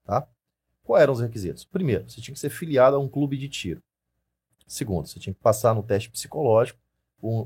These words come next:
por um psicólogo credenciado na Polícia Federal. Terceiro, você tinha que passar num teste de tiro aplicado por um instrutor de tiro credenciado na Polícia Federal. Quarto,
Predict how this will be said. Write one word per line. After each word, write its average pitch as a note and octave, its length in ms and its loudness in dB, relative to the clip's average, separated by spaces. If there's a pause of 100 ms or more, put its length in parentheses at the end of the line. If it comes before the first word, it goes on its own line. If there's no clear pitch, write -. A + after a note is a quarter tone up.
por G#2 100 -4
um G2+ 80 -4
psicólogo G#2+ 520 0
credenciado G#2+ 560 -2
na F#2+ 40 -6
Polícia F#2+ 280 -16
Federal. B2 360 -2 (880)
Terceiro, A#2 440 0 (260)
você - 140 -20
tinha B2+ 80 -6
que - 60 -12
passar C#3 180 -2
num C3+ 80 -2
teste D3+ 260 -2
de D3 100 -6
tiro A3+ 400 -6 (540)
aplicado B2+ 460 2
por C3 120 -8
um A#2+ 120 -8 (180)
instrutor B2+ 400 -2
de B2 80 -6
tiro C3+ 220 -8
credenciado A#2 480 -2
na A2+ 60 -2
Polícia A2+ 200 -10
Federal. A2+ 400 0 (1080)
Quarto, F#3 440 4